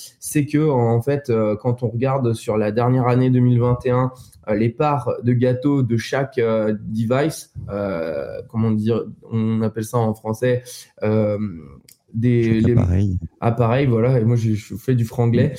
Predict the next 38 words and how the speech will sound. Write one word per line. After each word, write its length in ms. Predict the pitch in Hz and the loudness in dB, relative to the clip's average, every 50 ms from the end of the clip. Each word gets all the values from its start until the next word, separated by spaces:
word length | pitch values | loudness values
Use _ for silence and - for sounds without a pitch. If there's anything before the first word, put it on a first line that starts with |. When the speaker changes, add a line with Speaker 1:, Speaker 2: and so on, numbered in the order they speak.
| - - - | -10 -6 2
Speaker 2:
Ah 100 | 107 110 | 4 6
oui, 120 | 117 123 123 | 6 6 6
Speaker 1:
Euh, 160 | 110 104 - 110 104 - - - | 6 4 6 6 4 4 4 2
Speaker 2:
mais 80 | 117 | 2
<laughs> 360 | 107 - - - - - - - | 2 2 0 -2 -4 -6 -4 -4
Speaker 1:
je 80 | 131 | -2
fais 140 | - - 156 | 0 0 0
tout 140 | 165 185 175 | 2 2 2
le 40 | 139 | 2
temps 140 | 185 170 | 2 2
du 100 | 160 151 | 2 2
franglais, 380 | 143 120 151 147 143 143 139 131 | 0 0 2 2 2 4 4 2
moi. 240 | 127 117 117 117 117 | 2 2 2 2 0
C'est, 500 | - - 123 120 120 120 120 120 117 120 | 0 0 2 2 4 4 2 2 2 0
c'est 140 | 120 - 135 | 0 0 0
horrible. 560 | 135 143 139 139 131 120 113 113 117 117 113 | 0 2 2 2 2 2 2 2 2 2 2
J'ai 140 | 110 120 123 | 2 2 2
vécu 380 | 113 127 127 123 127 147 139 131 | 2 2 0 0 0 -2 -2 0
pendant 280 | - 123 123 120 120 | 2 2 2 2 2
plusieurs 400 | 120 - 143 135 143 135 131 127 | 0 0 0 0 0 2 2 2
années, 260 | 131 131 135 135 135 | 2 2 2 2 2
euh, 120 | 131 123 110 | 2 2 2
à 80 | 110 | 2
l'étranger. 480 | 117 117 113 113 - 120 120 120 147 143 | 2 0 0 0 0 0 2 2 2 2
Du 160 | 139 120 113 | 2 0 0
coup, 220 | - - 147 139 131 | 0 0 2 2 2
euh, 100 | 117 117 | 2 0
je 60 | - | -2
suis 100 | - - | -6 -4
tout 140 | - 139 131 | -2 -2 -2
le 60 | 127 123 | -2 -2
temps 260 | - 147 139 139 123 | -2 0 0 2 2
en 100 | 117 113 | 0 0
train 160 | - - 123 | 0 0 -2
de 60 | 123 120 | 0 0
chercher 340 | 117 117 123 123 120 120 | 0 -2 -2 -2 -2 0
mes 140 | 123 113 113 | 0 2 2
mots. 280 | 117 123 147 180 - | 2 2 2 2 0